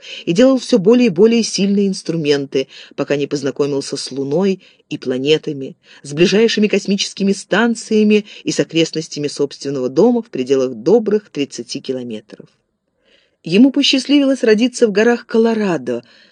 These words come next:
Почти во все стороны перед ним открывались неистощимые в своей красоте виды. Он проводил часы, обследуя из безопасного далека грозные вершины — что не год взимавшие тяжкую дань с беспечных восходителей.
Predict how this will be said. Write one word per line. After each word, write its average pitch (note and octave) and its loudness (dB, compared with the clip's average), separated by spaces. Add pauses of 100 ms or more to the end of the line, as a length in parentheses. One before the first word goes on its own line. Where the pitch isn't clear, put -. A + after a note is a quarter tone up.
(120)
Почти D3+ -2
во D3+ 4
все D3+ -4
стороны F3 0
перед C#3 -6
ним D#3 -2
открывались D3+ -2
неистощимые F3+ -2
в - -12
своей C#3 -4
красоте C#3+ -8
виды. B2 -12 (580)
Он G3 2
проводил A3+ 2
часы, G#3+ -2 (360)
обследуя G#3 2
из F#3+ 0
безопасного F#3 -4
далека F3 0 (240)
грозные F#3+ 4
вершины — E3+ -2 (300)
что - -4
не E3 -2
год E3+ 2
взимавшие D#3 -4
тяжкую C#3+ -4
дань D3+ -4 (240)
с - -20
беспечных C3+ -6
восходителей. - -10